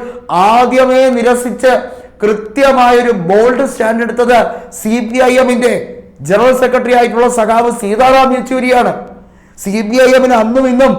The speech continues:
കൃത്യമായിട്ടുള്ള ഒരു ട്രാൻസ്പെറന്റ് ആയിട്ടുള്ള ആറ്റിറ്റ്യൂഡ് ഉണ്ട്, ഒരു നിലപാടുണ്ട്,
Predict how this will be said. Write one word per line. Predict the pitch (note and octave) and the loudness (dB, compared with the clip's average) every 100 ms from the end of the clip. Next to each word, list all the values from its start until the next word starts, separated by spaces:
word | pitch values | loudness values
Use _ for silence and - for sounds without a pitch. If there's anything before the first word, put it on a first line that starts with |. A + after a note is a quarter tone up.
| - - - - | -6 -16 -20 -4
കൃത്യമായിട്ടുള്ള | G#3+ A3+ - C#4 C#4 C4 B3+ B3 B3 B3 B3 G#3 - - G3+ | -2 -2 -4 0 2 4 2 2 0 2 2 0 -4 -6 -2
ഒരു | A#3+ A#3+ - | 0 0 -2
ട്രാൻസ്പെറന്റ് | G#3 G3+ A#3 A3+ - B3+ C4 B3+ B3+ B3 | 0 2 0 -2 -4 2 4 4 4 2
ആയിട്ടുള്ള | A#3+ A#3+ A#3+ G#3 | 2 0 -2 -2
ആറ്റിറ്റ്യൂഡ് | A3+ A3+ G#3 C4+ B3+ | -4 -6 -4 -2 0
ഉണ്ട്, | A#3+ A3+ F3+ - - G3+ | 2 2 0 -4 -4 -2
ഒരു | A#3 G3+ | 0 0
നിലപാടുണ്ട്, | G3+ A#3 B3+ C4+ C4+ B3 | 0 2 4 4 4 4